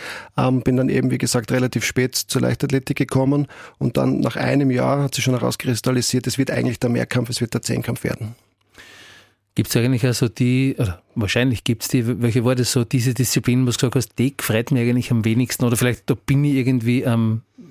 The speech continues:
Speaker 2: wenn man das überhaupt so sagen kann, am, am, am, am schwächsten. Waren das die fünfzehnhundert Meter, also quasi eher die Langstrecke oder was war das?
Speaker 1: Vielleicht muss man kurz, ähm, das erläutern, wie das funktioniert. Es gibt eine Punktetabelle, wo jede Leistung, jede Disziplin hinterlegt ist und diese Punktetabelle ist sehr sprint-,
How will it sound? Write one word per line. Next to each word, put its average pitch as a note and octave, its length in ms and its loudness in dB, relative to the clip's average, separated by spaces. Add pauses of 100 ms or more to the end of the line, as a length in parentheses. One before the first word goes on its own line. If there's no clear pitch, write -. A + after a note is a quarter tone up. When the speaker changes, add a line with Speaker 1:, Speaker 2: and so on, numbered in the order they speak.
Speaker 2:
wenn A2+ 160 -4
man A2+ 160 2
das A2 80 0
überhaupt B2 180 -2
so B2+ 60 0
sagen A#2+ 220 2
kann, B2+ 200 2
am, A#2+ 160 2
am, A#2+ 160 0
am, A#2+ 160 0
am A#2 140 2
schwächsten. B2 480 0 (460)
Waren A#2+ 160 2
das A#2+ 160 -2
die B2 320 2
fünfzehnhundert B2+ 720 0
Meter, B2+ 640 2
also A#2+ 180 2
quasi B2 300 0
eher A#2+ 140 2
die B2 80 2
Langstrecke B2 500 0
oder A#2 100 0
was A2+ 160 -2
war G2+ 100 0
das? G#2+ 200 -6 (400)
Speaker 1:
Vielleicht A#2+ 360 0
muss C3 100 2
man C3+ 140 2
kurz, - 340 -2 (100)
ähm, B2+ 400 2 (280)
das - 260 0
erläutern, B2 540 2
wie C3+ 40 4
das C3 120 2
funktioniert. C3+ 500 0
Es - 80 -4
gibt - 160 0
eine B2 140 2
Punktetabelle, C3+ 840 0
wo B2 140 2
jede B2 420 2
Leistung, A#2+ 400 0
jede A#2+ 220 0
Disziplin B2 460 0
hinterlegt A#2 500 0
ist C#3+ 160 0
und B2 120 0
diese A#2+ 200 0
Punktetabelle B2 640 0
ist A#2+ 80 0
sehr C3 100 2
sprint-, B2+ 640 -2